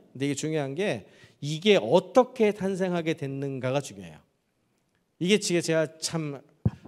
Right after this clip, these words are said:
아, 우리도 할 수 있었는데 하는 생각도 되게 많이 들고 그래서 좀 아-, 아쉬운 부분 중에 하나인데 오픈 에이아이가 아까 클립을 만들고 나서 발표를 안 하고요. 이천십구, 어, 이천이십 년 일월인가? 이천이십일 년 일월인가 보다.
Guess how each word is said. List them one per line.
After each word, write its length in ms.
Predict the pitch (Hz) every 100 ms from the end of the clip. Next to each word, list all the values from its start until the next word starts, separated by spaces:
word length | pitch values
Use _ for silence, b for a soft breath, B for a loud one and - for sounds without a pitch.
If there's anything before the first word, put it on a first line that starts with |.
| -
아, 400 | 151 151 135 123
우리도 300 | 151 160 170
할 100 | 156
수 100 | 151
있었는데 320 | 123 147 135
하는 80 | 127
생각도 260 | 135 127 127
되게 200 | 123 120
많이 220 | 110 110
들고 260 | 117 107
그래서 400 | 101 107 107 107
좀 180 | 107 104
아-, 160 | 98 110
아쉬운 420 | - 104 - 127
부분 180 | 120 113
중에 160 | 101 110
하나인데 480 | 123 117 104 120 95 _ _ _ _ _ _ _ _ - b b b b b b b b
오픈 240 | 147 151 220
에이아이가 580 | 208 196 185 165 160
아까 180 | 143 156
클립을 420 | - 226 220 190
만들고 360 | 135 123 156 147
나서 500 | 120 117 135 143 110 92 95 _ b b -
발표를 420 | 156 - 220 196
안 180 | 120 143
하고요. 720 | 160 147 190 165 98 92 -
이천십구, 720 | 143 127 196 180 214 - - 170
어, 140 | 135
이천이십 720 | 135 - 196 180 147 160 226
년 640 | 214 202 196 185 170 139 123 - B B B 113
일월인가? 640 | 208 220 175 151 208 247 143
이천이십일 600 | - 180 156 196 220 226
년 140 | 208
일월인가 400 | 139 127 113 95
보다. 260 | 92 107